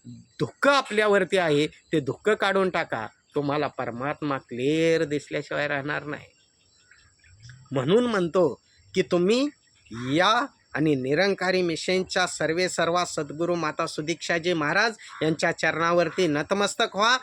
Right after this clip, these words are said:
आणि खऱ्या अर्थानं तो ब्रह्मज्ञानाचा इशारा, ब्रह्मज्ञानाचं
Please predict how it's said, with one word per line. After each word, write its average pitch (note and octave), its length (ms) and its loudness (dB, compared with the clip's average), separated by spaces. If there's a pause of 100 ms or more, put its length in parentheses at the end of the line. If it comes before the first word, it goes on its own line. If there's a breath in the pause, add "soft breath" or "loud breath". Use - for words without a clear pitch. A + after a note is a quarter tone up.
(200 loud breath)
आणि D3+ 200 0 (120)
खऱ्या G3+ 360 2
अर्थानं G#3+ 520 2 (760)
तो G3 100 6
ब्रह्मज्ञानाचा F3 840 0
इशारा, E3 440 0
ब्रह्मज्ञानाचं D#3 720 -2